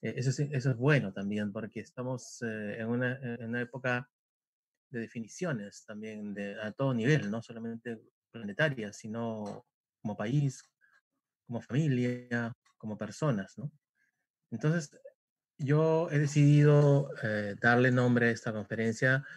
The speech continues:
Los cristales y el camino de la conciencia, básicamente por, por mi experiencia en el tema de, de los minerales y de los cristales, ¿no? Em, y su relación con la conciencia. La verdad,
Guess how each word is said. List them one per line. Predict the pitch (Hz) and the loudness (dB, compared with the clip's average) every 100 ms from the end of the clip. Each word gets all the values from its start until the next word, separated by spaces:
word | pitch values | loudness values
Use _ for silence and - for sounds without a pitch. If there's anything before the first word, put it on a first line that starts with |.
| - | -10
Los | - - | -6 -4
cristales | 117 147 151 151 | -2 2 4 4
y | |
el | 127 | 2
camino | 117 123 139 | 2 2 2
de | |
la | 131 | 2
conciencia, | 120 117 131 127 - 135 | 0 -2 -2 -2 0 0
básicamente | 123 123 139 127 131 139 | 0 -2 -2 0 0 0
por, | 127 127 - _ _ _ _ _ - | -2 -6 -8 _ _ _ _ _ -6
por | 123 | -2
mi | 123 | -2
experiencia | 117 131 131 151 147 160 151 | -4 -2 0 0 0 0 2
en | 123 | 2
el | 113 | 0
tema | 131 147 147 | 0 0 2
de, | 135 120 | 0 -2
de | 123 | -6
los | 110 | -8
minerales | 113 110 113 135 139 | -6 -4 -2 -4 -4
y | 127 | -6
de | |
los | 107 - | -6 -12
cristales, | 101 - 110 117 196 - | -14 -8 -6 -4 -8 -10
¿no? | 113 196 _ _ _ _ _ _ _ _ _ _ _ _ _ _ _ _ _ _ _ - | -10 -10 _ _ _ _ _ _ _ _ _ _ _ _ _ _ _ _ _ _ _ -6
Em, | 127 120 117 113 110 107 - _ _ _ _ _ _ _ | -2 -2 -2 -4 -8 -12 -20 _ _ _ _ _ _ _
y | 175 | -6
su | 147 170 | -6 -4
relación | 143 123 202 185 - | -4 -2 -2 -2 -2
con | 107 | -6
la | 104 | -6
conciencia. | 101 95 - 101 98 101 104 - - _ _ _ _ _ | -10 -12 -12 -12 -12 -14 -16 -18 -20 _ _ _ _ _
La | 143 | 0
verdad, | 160 226 | 2 2